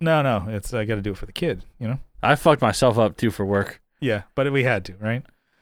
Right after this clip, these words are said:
Speaker 2: Yeah, we
Speaker 1: Anyways, so all that aside, uh, just wanna say thank you for tuning into the Tone Jerks podcast. We appreciate you. We love you for it. And if you, uh, you know, like the show, you can help, s-, uh, you know, follow along. Uh, fuck. <laughs> If you like the show, you can follow
Speaker 2: God
Speaker 1: along on
Speaker 2: damn it.
Speaker 1: social media.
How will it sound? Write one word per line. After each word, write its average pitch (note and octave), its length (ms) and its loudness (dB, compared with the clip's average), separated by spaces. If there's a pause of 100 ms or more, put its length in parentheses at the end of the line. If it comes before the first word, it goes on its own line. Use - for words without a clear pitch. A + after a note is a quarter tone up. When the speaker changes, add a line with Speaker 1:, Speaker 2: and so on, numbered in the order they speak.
Speaker 2:
Yeah, G#2 280 -8
we B2 60 -4
Speaker 1:
Anyways, D#3 680 0
so C#3 300 4
all C3+ 560 2
that C3+ 180 0
aside, C3 560 -2
uh, A#2 280 0
just B2 180 -8
wanna B2+ 100 0
say A#2 140 -2
thank C3 200 -2
you B2 60 -4
for A#2+ 80 -10
tuning B2 260 -4
into C3+ 220 -4
the A#2+ 60 -8
Tone C3 180 -4
Jerks C3+ 240 -8
podcast. D3+ 540 -10
We A#2+ 200 -4
appreciate B2 800 -6
you. D#3 240 0
We B2 140 -2
love A2+ 220 -2
you A2 80 -4
for B2+ 240 -4
it. - 60 -10 (480)
And C3+ 220 -2
if B2+ 100 -2
you, B2+ 140 2
uh, B2 320 4
you E3+ 180 -2
know, C#3+ 140 -4
like F#3 140 0
the F3+ 80 0
show, F#3+ 380 2 (100)
you E3 100 -4
can D3 120 -2
help, D3+ 140 -4
s-, - 200 -12
uh, D3+ 420 0
you D3+ 80 -2
know, C3+ 80 -2
follow D3 360 0
along. D3 460 0
Uh, - 180 -12 (460)
fuck. - 280 -10
<laughs> - 80 -16
If - 200 2
you C#3+ 100 2
like G#3 120 4
the G3 80 -2
show, F3 140 4
you E3 80 4
can C#3+ 100 2
follow E3 220 4
Speaker 2:
God B3 120 6
Speaker 1:
along E3 180 4
on - 40 4
Speaker 2:
damn C4 280 6
it. D3 60 2
Speaker 1:
social D#3 280 2
media. D#3+ 420 0